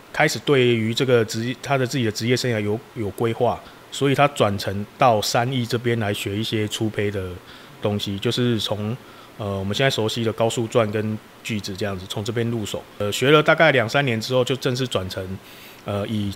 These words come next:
粗胚为主，然后细胚就是之后的那个。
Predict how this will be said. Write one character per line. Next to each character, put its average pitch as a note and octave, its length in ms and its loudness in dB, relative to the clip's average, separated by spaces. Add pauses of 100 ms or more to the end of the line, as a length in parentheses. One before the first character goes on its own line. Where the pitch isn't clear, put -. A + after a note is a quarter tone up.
(160)
粗 C#3 180 0
胚 B2+ 180 4
为 A#2 180 2
主， A2 140 -4 (680)
然 G#2 140 -4
后 A#2 300 2
细 B2 220 -2
胚 A2+ 320 2 (800)
就 B2 100 0
是 A#2 200 -2
之 A2 200 -6
后 A2 180 0
的 G2+ 180 -4
那 G2+ 100 -4
个。 - 120 -10